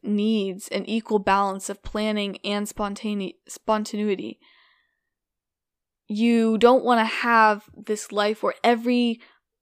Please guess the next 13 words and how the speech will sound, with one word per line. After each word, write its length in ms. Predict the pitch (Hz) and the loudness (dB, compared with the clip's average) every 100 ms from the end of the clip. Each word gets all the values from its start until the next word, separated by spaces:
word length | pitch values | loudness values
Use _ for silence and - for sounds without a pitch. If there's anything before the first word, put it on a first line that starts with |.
| - | -20
plan 580 | - 240 226 220 214 - | -4 -2 0 0 -2 0
or 140 | 226 - | 0 2
every 520 | 233 240 254 240 233 - | 2 2 2 2 -2 2
action 420 | 208 226 - 220 | 2 2 -2 -2
you 100 | 208 | -2
do 280 | 202 220 214 | -2 -2 0
is 200 | 196 190 | 0 -2
so 300 | - 233 240 | -2 4 4
rigid 460 | 214 214 214 202 190 | 6 4 4 0 0
and 180 | 190 - | -4 -8
planned 420 | 233 214 208 202 | -6 -4 -2 0
out 260 | 190 190 - | -2 -2 -4
and 280 | 196 190 | -6 -6